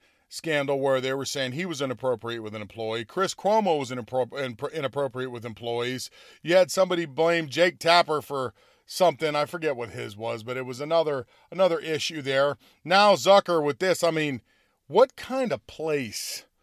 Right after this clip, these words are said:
do these people work at? I think it says a lot about that news <laughs> station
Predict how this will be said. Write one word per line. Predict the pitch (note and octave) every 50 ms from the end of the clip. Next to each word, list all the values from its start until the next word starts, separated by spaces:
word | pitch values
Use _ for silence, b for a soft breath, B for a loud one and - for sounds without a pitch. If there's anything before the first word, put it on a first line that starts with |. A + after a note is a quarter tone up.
| _ _ _ _ -
do | - C#3+
these | C#3 E3 E3+ -
people | - - E3 E3+ - D3 C#3+
work | C#3 D#3 D#3 C#3+
at? | C#3+ D#3 D#3+ D#3+
I | G3
think | G3+ B3+ D4+ C4
it | A3 -
says | - G#3+ G#3 D#3+
a | D#3+
lot | D3+ D3+ D3 D3
about | C#3 B2+ C3 C3 B2 A2
that | B2+ B2+ B2
news | B2 B2+ C#3 C#3+ D3 D3 D3+ C#3+ - - - -
<laughs> | _
station | - - - - C#3+ - F#3 G3 - - - E3+ D#3 C3